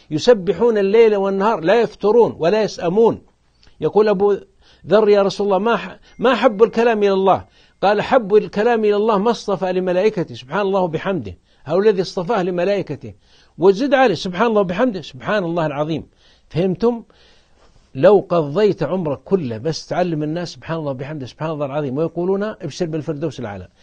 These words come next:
في شايب عامي ترى في منطقة من مناطق المملكة حضر في الحرم وسمع هذا الحديث من الشيخ، وأخذ الش-، شايب عامي ما يعرف إلا هذا، كان يبني في الطوب، يعني في، يبني أظن في الحجارة،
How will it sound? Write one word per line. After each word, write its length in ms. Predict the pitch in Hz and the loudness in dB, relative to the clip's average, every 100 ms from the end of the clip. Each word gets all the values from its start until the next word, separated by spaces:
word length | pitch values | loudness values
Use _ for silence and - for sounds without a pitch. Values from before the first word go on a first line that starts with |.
| _ | _
في 220 | _ 240 214 | _ -4 0
شايب 420 | 269 262 214 156 | 2 4 2 0
عامي 380 | 233 214 156 139 | 0 0 -2 -2
ترى 300 | 196 165 135 | -2 -2 -4
في 140 | 165 | -4
منطقة 360 | 190 202 151 170 | -2 -4 -4 -4
من 80 | |
مناطق 320 | 165 185 - 170 | 0 0 0 -4
المملكة 440 | 175 165 135 139 | -2 -2 -4 -4
حضر 320 | 180 202 202 | -2 0 0
في 80 | 170 | -2
الحرم 320 | 175 208 220 | -4 -4 -2
وسمع 360 | 190 208 196 185 | -4 -4 -2 -2
هذا 100 | 180 | -2
الحديث 340 | 160 190 214 | -2 -6 -4
من 80 | 202 | -6
الشيخ، 380 | 185 151 104 - _ _ _ _ _ - | -6 -8 -10 -14 _ _ _ _ _ -2
وأخذ 380 | 202 240 233 202 | 2 2 2 -2
الش-، 280 | - - | -8 -14
شايب 380 | 160 247 262 196 | -6 0 0 0
عامي 380 | 180 269 190 139 | 0 -2 0 -2
ما 100 | 208 | -2
يعرف 220 | 247 214 | -2 -4
إلا 240 | 208 208 226 | -2 0 0
هذا، 100 | 156 | -2
كان 220 | 185 214 | -2 -2
يبني 280 | 202 180 170 | 0 0 -2
في 60 | |
الطوب، 360 | 175 - 190 139 | -4 0 0 0
يعني 200 | 147 160 | -4 -6
في، 140 | 180 | -2
يبني 300 | 185 170 175 | -2 -2 -4
أظن 220 | 170 175 | -4 -4
في 80 | 160 | -6
الحجارة، 540 | 156 180 180 165 101 | -6 -2 0 0 -4